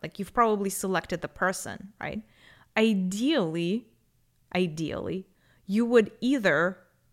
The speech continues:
know exactly what they look like, have a picture or something, because that would help you connect to the, to that particular person, find their energy field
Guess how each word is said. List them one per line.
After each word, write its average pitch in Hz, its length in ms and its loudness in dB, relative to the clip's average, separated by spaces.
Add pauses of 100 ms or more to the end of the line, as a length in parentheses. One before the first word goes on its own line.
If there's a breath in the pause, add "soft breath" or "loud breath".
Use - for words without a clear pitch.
(160)
know 220 240 6
exactly 214 480 2
what 208 220 0
they 185 100 2
look 190 320 -6
like, - 360 -8
have 202 260 -2
a 196 40 0
picture - 520 -8
or - 100 -12
something, - 460 -10
because 180 300 -4
that 190 220 0
would 226 120 0
help 208 260 -6
you 196 60 -10
connect 196 400 -4
to 208 80 -4
the, 185 240 -6 (200)
to - 100 -10
that 165 280 -2
particular 196 400 -8
person, 226 400 -4
find 208 640 0
their 175 440 0 (300 soft breath)
energy 202 460 -2
field 180 560 -6